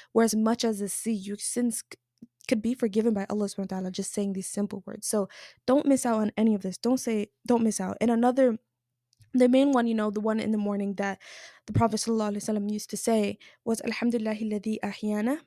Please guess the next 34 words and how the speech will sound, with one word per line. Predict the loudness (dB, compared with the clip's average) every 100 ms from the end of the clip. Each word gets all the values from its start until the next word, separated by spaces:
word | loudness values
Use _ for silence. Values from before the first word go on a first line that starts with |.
| -6
ba'da | -4 -4 -2
matana | -2 -4 -4 -2 -2
wa | -2
ilayhi | -2 -2 -2 -2
nushur." | -2 -4 -6 -10 -12 _ _ _
All | 2 4
praise | 4 2 0 0
is | -4
for | -4 -4 -2
Allah | -2 -2 -2 -4 -8 _ _
who | -2
gave | 2 2 2
us | -2
life | -2 -2 -2
after | -4 -6 -6
having | -6 -4 -2 -2
taken, | 0 -2 0 -2 -4 _ _ -2
having | 2 4 2
taken | 4 0 2 0 -2 0
it | 0 0
from | -2 0
us, | 0 -2 -8 -18 -6
and | -2
unto | 0 0
him | 0 2 2
is | 2 -2
the | -2
resurrection. | -2 -2 -6 -6 -6 -4
And | 0
that | 0
is | 0
by | 0 -2
Sahih | -2 -4 -4 -4
al-Bukhari. | -4 -8 -8 -6 -6 -6